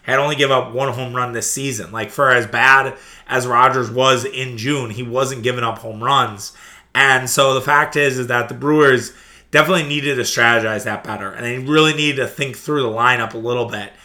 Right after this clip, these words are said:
This was a lineup built to attack a lefty like Aaron Ashby, so I don't think there really should have been a case for Taylor Rogers.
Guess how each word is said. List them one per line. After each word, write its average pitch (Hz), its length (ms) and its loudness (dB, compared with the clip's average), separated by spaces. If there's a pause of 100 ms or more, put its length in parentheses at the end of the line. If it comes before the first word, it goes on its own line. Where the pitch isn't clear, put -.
(220)
This 135 180 -2
was 160 100 0
a 170 40 6
lineup 139 560 2
built 135 300 0
to 131 120 -4
attack 120 360 0
a 117 60 -6
lefty 120 420 0
like 117 280 -2
Aaron 113 260 -4
Ashby, 120 540 -2 (240)
so - 160 -2
I 139 120 8
don't 175 160 2
think 160 160 0
there 135 160 0
really 139 360 0
should 135 180 -2
have 131 80 0
been 120 120 -2
a 110 80 -8
case 123 360 -4
for 127 240 -6
Taylor 110 260 -4
Rogers. 107 480 2